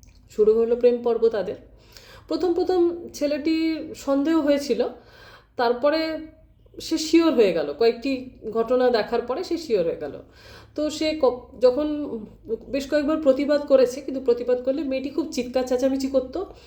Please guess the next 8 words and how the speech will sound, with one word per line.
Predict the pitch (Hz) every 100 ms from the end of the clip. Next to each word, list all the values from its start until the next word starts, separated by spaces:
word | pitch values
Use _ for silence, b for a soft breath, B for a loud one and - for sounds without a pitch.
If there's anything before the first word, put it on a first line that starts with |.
| B
বলতো, | 240 240
"তুমি | 240 247 247
সন্দেহবাতিক", | 233 214 226 220 208 208 220 208 - -
এবং | 226 240 220 -
চিৎকার | 240 240 240
চেঁচামেচি | 233 226 220 220
করতো। | 220 196 - 320 B B B B B
এবং | 233 254 262